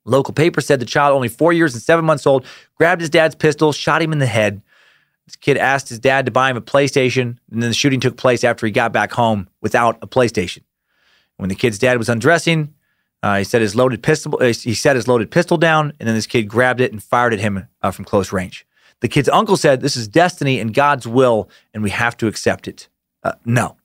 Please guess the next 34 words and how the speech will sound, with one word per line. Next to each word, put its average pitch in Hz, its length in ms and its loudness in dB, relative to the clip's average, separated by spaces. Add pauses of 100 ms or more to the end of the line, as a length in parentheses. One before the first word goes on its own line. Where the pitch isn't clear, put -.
(160)
No, 120 160 2
this 175 140 2
was, 175 120 -4
this 208 140 4
was 185 120 2
not 175 180 0
God's 135 260 -2
will. 113 240 -2 (480)
This 170 140 -2
was 214 100 0
a 196 40 2
man 180 260 2
making 165 240 0
a 117 40 -2
careless 180 340 2
mistake 160 260 2
with 143 100 -4
his 120 100 0
gun, 160 260 2
and 113 80 -2
it 113 100 -8
cost 175 300 0
him, 143 80 2
unfortunately, 147 500 0
his 110 160 0
life. 123 320 0
Don't 226 160 4
ever, 240 400 2
ever, 240 380 4
ever 262 560 2
set 180 240 2
a 165 40 4
loaded 160 300 2
gun 120 300 0